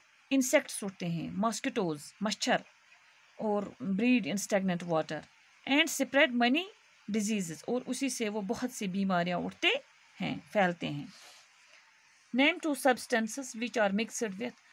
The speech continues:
water in order to kill germs। Name two substance, वो कौन से दो सब्सटेंस हैं which are mixed with water, जो हम पानी के साथ मिलाते हैं और वो जर्म्स,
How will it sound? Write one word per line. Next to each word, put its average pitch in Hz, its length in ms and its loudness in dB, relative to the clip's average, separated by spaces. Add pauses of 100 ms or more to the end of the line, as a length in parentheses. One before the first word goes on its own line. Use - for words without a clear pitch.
(160)
water 214 460 4
in 208 120 -6 (120)
order 208 320 2
to 190 80 -6
kill 285 240 -2 (400)
germs। 175 480 0 (880)
Name 254 260 2
two 302 220 0
substance, 220 600 0
वो 277 120 0
कौन 349 280 -2
से 311 180 -2
दो 262 280 4
सब्सटेंस 233 640 -2
हैं 269 200 -2 (480)
which 302 220 0
are 226 240 4
mixed 247 300 -2
with 220 180 -8
water, 202 200 0
जो 254 140 -2
हम 269 100 0
पानी 247 320 2
के 311 140 -4
साथ 269 240 -2
मिलाते 202 340 0
हैं 202 140 0
और 214 580 -6
वो 220 180 -4 (160)
जर्म्स, 202 580 -2